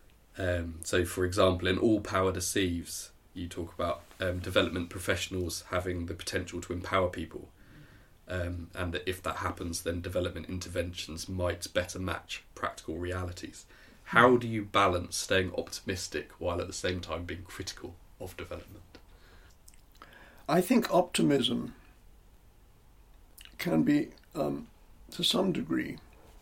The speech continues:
Speaker 2: some of the time, but more often than we recognise, self-fulfilling. If you're optimistic and you go into a situation, which is a difficult situation, with your optimism, it may,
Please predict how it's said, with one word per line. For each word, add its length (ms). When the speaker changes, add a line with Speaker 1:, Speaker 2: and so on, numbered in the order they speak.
Speaker 2:
some 240
of 100
the 60
time, 420
but 160
more 240
often 380
than 80
we 100
recognise, 760
self-fulfilling. 880
If 160
you're 180
optimistic 760
and 160
you 100
go 240
into 300
a 60
situation, 760
which 180
is 140
a 60
difficult 440
situation, 580
with 160
your 220
optimism, 560
it 120
may, 360